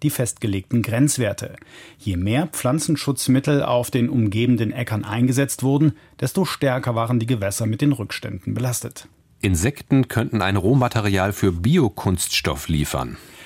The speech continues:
Speaker 1: Die auch als schwarze Soldatenfliegen bezeichneten Tiere der Art Hermetia illucens werden bereits als Tierfutter eingesetzt,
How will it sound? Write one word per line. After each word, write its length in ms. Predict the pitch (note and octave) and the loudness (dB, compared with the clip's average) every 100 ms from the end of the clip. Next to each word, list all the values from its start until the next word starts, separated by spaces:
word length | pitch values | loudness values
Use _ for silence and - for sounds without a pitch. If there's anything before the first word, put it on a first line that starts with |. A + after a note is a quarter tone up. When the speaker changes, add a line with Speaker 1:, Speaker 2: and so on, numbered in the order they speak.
| - - - | -20 -20 -10
Speaker 1:
Die 260 | G#2 C#3+ D#3 | 0 0 0
auch 340 | C#3 C3+ - | 0 -2 -2
als 320 | B2+ B2+ - | -2 -2 -2
schwarze 560 | - A#2+ C3+ C3+ D3 B2+ | -2 0 0 0 0 0
Soldatenfliegen 1080 | A2+ A#2 G#2+ A#2 D#3 C3+ G#2+ - A2+ G#2+ G2 | 0 -2 -2 -4 -2 0 -2 -2 -4 -2 -4
bezeichneten 800 | G2 - A#2 A2+ A#2+ G2 G#2+ | -4 -4 -4 -2 -4 -2 -4
Tiere 420 | - - D3 E3 A2+ | -4 -2 0 0 -2
der 300 | A2 - - | -4 -6 -6
Art 400 | A#2 C3 B2+ - | -4 -4 -6 -6
Hermetia 840 | A2 G2+ G2+ C3+ - C#3+ C3 B2+ | -4 -2 -2 -2 0 0 2 0
illucens 840 | C3+ C#3+ F3+ A2+ - A2+ D#3+ F3+ - | -2 0 0 0 -4 -2 0 -2 -4
werden 220 | D#3 D3 | 0 0
bereits 400 | B2 B2 B2+ - | 0 -4 -4 -4
als 240 | C#3 C3+ | -6 -6
Tierfutter 540 | - D#3+ F#3 C#3+ - - | -4 -2 0 0 -2 -2
eingesetzt, 580 | C3 D3+ C3 C#3+ - | 2 2 2 0 -2